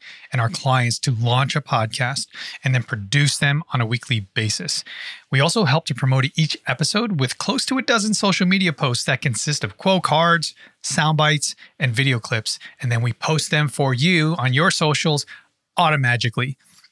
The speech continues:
So if you're a business owner with a ton on your plate and a podcast just seems super overwhelming, I get it. We don't need one more thing to worry about.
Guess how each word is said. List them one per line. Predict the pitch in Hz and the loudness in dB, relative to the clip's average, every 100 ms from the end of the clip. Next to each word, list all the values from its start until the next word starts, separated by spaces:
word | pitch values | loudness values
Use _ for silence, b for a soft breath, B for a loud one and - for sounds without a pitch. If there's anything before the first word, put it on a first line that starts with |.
| - | -4
So | - | -2
if | 131 | 2
you're | 151 | 2
a | 165 | 4
business | 147 147 156 170 | 2 4 4 4
owner | 156 151 143 B B - | 4 4 2 B B -4
with | 131 | -2
a | 117 | -2
ton | - - 208 | -2 2 4
on | 196 | 4
your | 175 160 | 4 2
plate | - 147 151 160 b b b | 2 2 2 0 b b b
and | - | -4
a | 120 | 0
podcast | - 151 - 151 135 | 0 -2 0 0 0
just | - 120 | -2 -2
seems | - 147 151 139 | 0 2 4 2
super | - 139 131 147 | 0 0 0 0
overwhelming, | 147 131 127 135 131 131 117 113 B B B - | 0 0 2 2 2 2 0 -2 B B B -4
I | 131 | -2
get | 98 120 117 | 0 -2 -2
it. | - - _ _ _ | -6 -16 _ _ _
We | - | 0
don't | 135 143 131 | 2 2 2
need | 139 110 | 2 2
one | 117 135 | 0 2
more | 123 131 120 | 2 0 0
thing | - 123 113 | -2 -2 -4
to | - | -4
worry | 117 120 | -2 0
about. | 117 110 | -2 -4